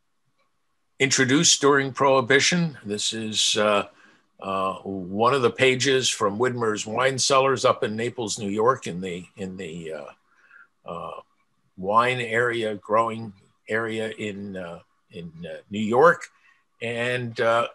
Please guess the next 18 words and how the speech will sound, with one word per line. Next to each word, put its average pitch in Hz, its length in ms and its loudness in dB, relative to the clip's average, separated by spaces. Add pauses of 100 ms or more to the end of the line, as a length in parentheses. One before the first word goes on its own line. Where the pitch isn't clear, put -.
it's, - 420 -2
uh, 120 300 0 (420)
sending 135 680 2 (360)
sherry 170 600 2
wine 135 680 0
down 117 400 -4
to 127 300 -8
Reading, 120 500 -4
Pennsylvania. 123 920 -2 (640)
Um, 92 480 -8 (1700)
uh, 107 280 2
you 123 160 0
could 151 180 4
also 170 360 6
prescribe, 143 880 4 (240)
um, 123 500 -2 (580)
uh, 98 260 -6
wines, 113 800 2